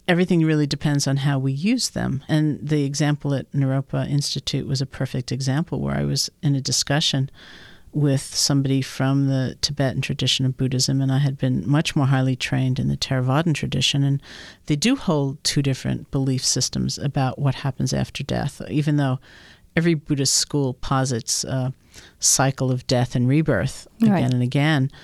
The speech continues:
Speaker 1: And <laughs> that was what we were discussing, this person and I, and the discussion became quite heated,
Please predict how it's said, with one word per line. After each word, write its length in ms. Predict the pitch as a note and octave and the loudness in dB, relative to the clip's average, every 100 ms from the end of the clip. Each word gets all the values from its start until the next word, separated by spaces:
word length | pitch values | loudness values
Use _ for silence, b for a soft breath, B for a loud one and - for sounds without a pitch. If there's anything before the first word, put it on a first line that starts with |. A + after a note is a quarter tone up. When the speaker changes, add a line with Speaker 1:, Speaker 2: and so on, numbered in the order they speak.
| B B B - | B B B -2
Speaker 1:
And 320 | C#3+ C3+ C3+ | 2 4 4
<laughs> 0 | |
that 140 | D#3 F3+ | 4 4
was 180 | F3 D3+ | 4 4
what 160 | C#3+ | 2
we 140 | C#3+ C#3 | 2 2
were 80 | |
discussing, 640 | C3 B2+ - C#3 D#3 - C3 | 0 0 0 2 0 0 -2
this 160 | C3+ | -2
person 400 | - C3+ C3+ C#3 | -4 -2 -2 0
and 100 | C3 | 0
I, 140 | C3 C3 | 2 2
and 240 | C3 C3 | 2 0
the 80 | C#3 | 0
discussion 500 | C#3 - - C#3 D3+ | 0 0 0 0 0
became 320 | C#3 - C3 | -2 -2 -2
quite 380 | - - G#3 A3 | -2 2 2 2
heated, 440 | - F3+ F#3 - | 0 0 0 -2